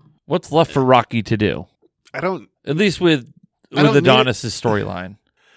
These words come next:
Speaker 2: I don't need it to be about Rocky. I'm fi-
Speaker 1: Exactly.
Speaker 2: Well, I'm just fine with him being the Mickey.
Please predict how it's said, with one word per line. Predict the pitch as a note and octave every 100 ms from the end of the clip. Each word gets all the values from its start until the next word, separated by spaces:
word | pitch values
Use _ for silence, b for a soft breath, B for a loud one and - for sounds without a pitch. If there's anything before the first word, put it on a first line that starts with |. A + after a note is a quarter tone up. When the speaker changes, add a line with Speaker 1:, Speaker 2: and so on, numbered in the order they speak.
| b C#4
Speaker 2:
I |
don't | C#4 A3
need | C#3+ G#3+
it | F#3+
to | B2
be | A#2
about | A2 A2 G#2+
Rocky. | A2+ A2 A2+ A#2+ A#2 A#2 -
I'm |
fi- | D3+
Speaker 1:
Exactly. | B2+ D#3 D#3 F3 G3 D3 C3 A2
Speaker 2:
Well, | F#3+ F3+
I'm | F#3+
just | G3+ -
fine | F#3+ F#3
with | F#3
him | F#3+ F3+
being | E3+ F3 F3+
the | D#3+
Mickey. | D#3 A#3+ - F#3+ -